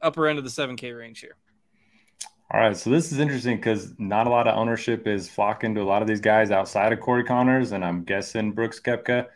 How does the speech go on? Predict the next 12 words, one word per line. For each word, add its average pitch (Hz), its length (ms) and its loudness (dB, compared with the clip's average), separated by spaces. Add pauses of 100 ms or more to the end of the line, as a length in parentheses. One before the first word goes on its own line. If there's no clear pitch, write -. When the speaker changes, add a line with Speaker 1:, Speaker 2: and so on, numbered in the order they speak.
(500)
Speaker 2:
Uh, 92 340 0
but, 101 360 -4
yeah, 117 220 0
I 95 40 -4
mean, 117 160 -2
Connors, 127 600 4
mispriced 123 540 2
at - 60 -20
this 113 180 -2
event 110 260 2
every 104 200 0
year, 104 380 0